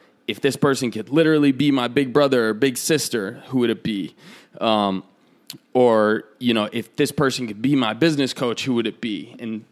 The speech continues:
or just, like, "If I could pick the perfect life for myself in the future, who would it be?"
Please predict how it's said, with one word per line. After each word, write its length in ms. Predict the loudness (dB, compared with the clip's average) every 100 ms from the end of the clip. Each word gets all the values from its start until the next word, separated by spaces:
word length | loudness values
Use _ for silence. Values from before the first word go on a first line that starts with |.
| _ _ _ _ _ _ -8
or 420 | -2 0 0 -2 -4
just, 300 | -4 -4 -8
like, 340 | -8 -8 -12 _ _ _ -12
"If 220 | -12 -12 -18 -4
I 140 | -2
could 300 | 0 0 -2 -6 _ _ _ _ _ _ _ _ -6
pick 200 | -4 -2
the 80 | -2
perfect 340 | 0 2 2
life 200 | 0 0
for 80 | -4
myself 680 | -4 -4 -4 -2 -4 -4 -14 -6
in 540 | -2 -2 -2 -6 -8 -14
the 80 | -10
future, 400 | -4 -2 -2 -2
who 160 | 0
would 120 | 0 0
it 120 | -2
be?" 240 | -6 -8